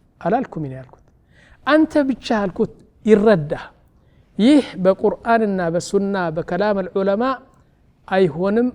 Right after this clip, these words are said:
አይበቃም፣ ክልክል ነው ተባለ አይደለም፣ ይህም ብቻ እመንልኝ" አልኩት።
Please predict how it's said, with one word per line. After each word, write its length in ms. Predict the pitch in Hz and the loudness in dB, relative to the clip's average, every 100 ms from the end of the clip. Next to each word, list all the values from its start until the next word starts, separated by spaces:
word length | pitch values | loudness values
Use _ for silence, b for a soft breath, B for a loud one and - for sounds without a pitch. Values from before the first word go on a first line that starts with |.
| - | -4
አይበቃም፣ 540 | 190 185 185 - 240 | -2 0 0 -2 -4
ክልክል 440 | 233 208 185 - 196 | -2 -4 -6 -6 -4
ነው 140 | 175 | -2
ተባለ 400 | 165 190 165 156 135 - _ - | -2 -2 -2 -2 -4 -12 _ -4
አይደለም፣ 360 | 180 240 285 - - | 0 2 0 -4 -2
ይህም 240 | 233 254 330 - | 2 4 2 -2
ብቻ 200 | 185 - - | -8 -4 -4
እመንልኝ" 480 | 190 170 156 151 139 | -2 -2 -2 -6 -8
አልኩት። 260 | 117 - | -14 -20